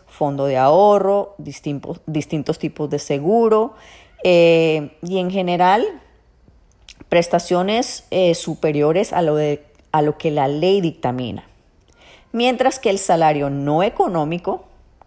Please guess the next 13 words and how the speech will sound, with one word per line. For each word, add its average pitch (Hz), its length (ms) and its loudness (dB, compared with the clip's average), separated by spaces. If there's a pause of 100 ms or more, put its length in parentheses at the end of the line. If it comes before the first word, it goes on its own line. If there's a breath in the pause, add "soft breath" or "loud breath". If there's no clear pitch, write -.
(220)
incluye, 196 840 0
o 139 120 -2
por 139 160 -4
ejemplo, 151 560 -2
incluye 160 720 -2 (280 loud breath)
lo - 180 -4
que 143 320 0
es - 260 -10 (160)
la 156 260 0
flexibili-, 131 760 -6
flexibilidad 143 920 0
del 151 180 2
horario, 196 920 2